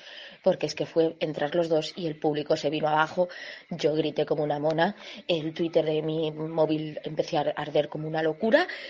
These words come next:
y ha sido flipante, acojonante y molante.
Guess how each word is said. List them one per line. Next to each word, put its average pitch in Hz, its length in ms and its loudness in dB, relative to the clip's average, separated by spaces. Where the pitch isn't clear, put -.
y 156 140 -2
ha 143 80 -6
sido 160 280 -4
flipante, 156 640 -6
acojonante 160 720 -4
y 233 60 -2
molante. 156 500 -4